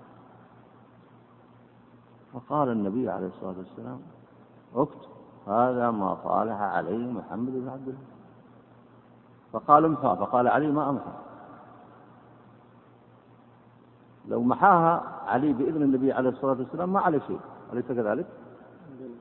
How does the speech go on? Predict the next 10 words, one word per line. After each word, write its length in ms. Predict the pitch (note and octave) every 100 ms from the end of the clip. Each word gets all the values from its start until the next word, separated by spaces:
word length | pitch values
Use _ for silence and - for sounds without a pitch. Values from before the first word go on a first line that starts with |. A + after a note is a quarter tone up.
| - -
لكن 180 | A2+ C3
طوائف 300 | C#3+ E3 D3
الفرق 320 | C#3+ D#3+ D#3+
لن 160 | D#3+ C3
تتركه 400 | C3+ C#3+ - B2
يوما 240 | A#2 A#2
من 140 | A2+
الأيام، 340 | A2 G#2 G#2 D#2+ - - - - - - - -
ستقول: 400 | A2+ B2 B2+ A#2+
"محى 280 | C3 - G#2+